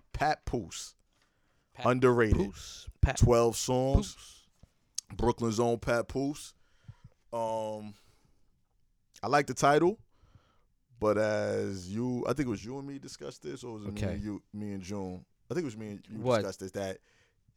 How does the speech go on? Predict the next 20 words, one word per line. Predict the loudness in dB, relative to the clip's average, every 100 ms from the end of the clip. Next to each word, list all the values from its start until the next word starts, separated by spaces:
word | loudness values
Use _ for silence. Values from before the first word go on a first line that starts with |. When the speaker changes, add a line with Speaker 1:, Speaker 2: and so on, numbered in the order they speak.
| _ _ _ _
Speaker 1:
he's | -10 -4
not | -2 -2
underrated. | -2 -2 -2 -2 -4 -8 _ _ _ _ _ _ _ _
I | 0
don't | 2 0
feel | 0
he's | -2 -2
underrated. | -4 -2 0 0 2 0
I | 0
feel | 0 0
he's | 0 -6 -2
actually | 0 0 -4 -6 -6 -8 _ _ _ _ _ _ _ _ _
where | -4 -2
he | 0 -2
should | -2 -4 -2
be. | -4 -6 -14 _ -8
Speaker 2:
Right. | -6 -6 -10 _ _
Speaker 1:
Far | 4 6 6
as | 6 2 -2 -4
all, | 0 0 0